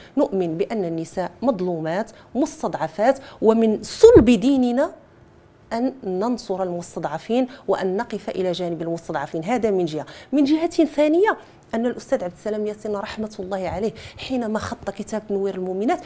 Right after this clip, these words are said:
بل قبل أن يت-، يكتب كتاب تنوير المؤمنات الذي نعتبره إطارا مرجعيا يؤطر تفاعلنا مع قضية المرأة وفهمنا لقضية المرأة،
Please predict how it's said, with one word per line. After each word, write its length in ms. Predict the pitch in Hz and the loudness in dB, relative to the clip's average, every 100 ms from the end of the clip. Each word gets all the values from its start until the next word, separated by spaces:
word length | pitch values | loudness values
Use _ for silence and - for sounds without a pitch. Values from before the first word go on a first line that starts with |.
| - 269 | 0 2
بل 100 | 285 | 2
قبل 300 | 359 262 311 | 2 4 4
أن 260 | 262 247 | 2 -2
يت-، 360 | 240 254 - - | -2 -4 -8 -6
يكتب 540 | 202 262 - 247 220 | -2 -2 0 0 0
كتاب 360 | 247 220 254 - | -2 -2 -2 0
تنوير 240 | 196 226 | 0 0
المؤمنات 500 | 220 208 208 220 254 | 0 0 0 -2 -2
الذي 220 | 220 196 190 | -2 0 0
نعتبره 680 | 147 - 190 202 190 269 294 - - | -2 -4 -2 0 2 2 0 -8 -4
إطارا 340 | 220 240 247 220 | -2 0 0 0
مرجعيا 680 | 208 220 175 180 180 247 247 - 214 | -2 -2 -4 -2 2 2 0 -4 2
يؤطر 580 | 220 - - 240 247 - - | 2 2 0 -2 -2 -4 -6
تفاعلنا 640 | 214 240 208 208 220 202 | -4 2 2 2 0 0
مع 280 | 196 160 202 - | -2 -2 -6 -4
قضية 280 | 196 185 196 196 | -2 -2 -2 -2
المرأة 300 | 185 - 220 | -4 0 2
وفهمنا 680 | 208 - 190 180 202 226 - - - | 2 4 2 2 2 0 -4 -12 -8
لقضية 540 | 190 - 185 180 175 180 | -8 -4 -4 -4 -6 -8
المرأة، 400 | 175 180 - | -8 -6 -6